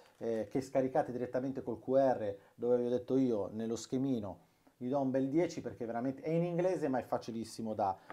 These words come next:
da intuire, quindi prodotto super promosso, eh, se siete interessati a questo prodotto io ve lo straconsiglio.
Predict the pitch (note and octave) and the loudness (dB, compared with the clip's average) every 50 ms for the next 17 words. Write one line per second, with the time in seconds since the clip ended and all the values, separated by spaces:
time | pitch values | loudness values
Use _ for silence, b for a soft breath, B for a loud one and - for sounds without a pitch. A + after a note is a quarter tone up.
0 | B B - A#2+ B2 A#2+ D3+ D#3 E3+ E3+ E3 E3+ E3 E3 - - - - G3+ F3 | B B -6 -4 -4 -2 0 0 2 4 4 4 4 2 -2 -10 -4 0 2 4
1 | D3 C3 C3+ - E3+ F3 F#3+ F#3+ G#3+ A#3 A#3 - - G#3 G3 - - - G3 F3 | 4 2 4 4 6 6 8 8 6 6 4 2 0 -2 -2 0 0 0 0 4
2 | E3 E3+ D#3 - F3 F3+ F3 F#3+ G#3 A#3 A3+ A#3 - - B3+ C4+ C4+ C4+ - - | 6 4 4 4 4 2 4 6 6 6 4 2 0 2 4 4 4 2 0 0
3 | C3 C3 C3 B2+ B2 B2 A#2+ A#2+ b b b b E3 D3+ E3 D#3+ E3 D#3+ - - | 2 4 4 4 4 4 2 0 b b b b -4 -2 0 0 0 2 2 2
4 | E3 E3 E3 - F3 - - B2+ A2 - C#3+ C#3 - F#3+ F#3+ A#3 F#3 B2 F#2+ - | 0 2 2 4 4 4 4 0 -4 -4 -4 -6 -4 0 0 2 2 2 2 0
5 | - C3 B2+ - C3+ C3 C#3+ D3 B2 A2 G#2+ G2+ - - - - - D3+ C#3 D3 | 0 -2 -2 0 2 4 4 4 4 2 0 0 -4 -6 -6 -2 0 4 6 8
6 | D3+ D3+ - - _ _ _ - F#3 F3 E3 E3 - G2+ E2+ D#2+ E2 - | 6 6 4 -2 _ _ _ -6 -6 -6 -6 -6 -6 -8 -8 -8 -8 -12